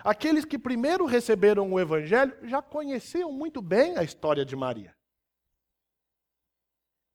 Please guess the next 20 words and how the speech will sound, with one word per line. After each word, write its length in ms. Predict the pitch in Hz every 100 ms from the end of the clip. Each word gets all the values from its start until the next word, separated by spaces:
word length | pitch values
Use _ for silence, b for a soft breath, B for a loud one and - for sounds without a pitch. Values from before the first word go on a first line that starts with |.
| _ _ _ _ -
Quando 280 | 370 370 294
o 40 |
Evangelho 560 | 269 233 202 202 196 185
foi 220 | 180 160
escrito, 760 | - - 240 285 285 - 101 _ _ _ _ _ -
o 140 | 320
que 160 | 294 294
tinha 300 | - 247 226
acontecido 880 | 226 208 - 180 156 - 247 190 175
lá 440 | 202 269 277 226 185
já 300 | 170 233 262
era, 560 | 226 262 311 220 117 - - _ _ _ _ _ -
ah, 380 | 190 180 170 -
uma 540 | 220 226 220 190 160
informação 1120 | 277 370 330 285 262 254 226 202 - 285 302
comum 640 | - 311 339 285 349 415 214
no 160 | 165 226
meio 240 | 214 247
da 140 | 254
igreja. 580 | 285 247 254 285 196 127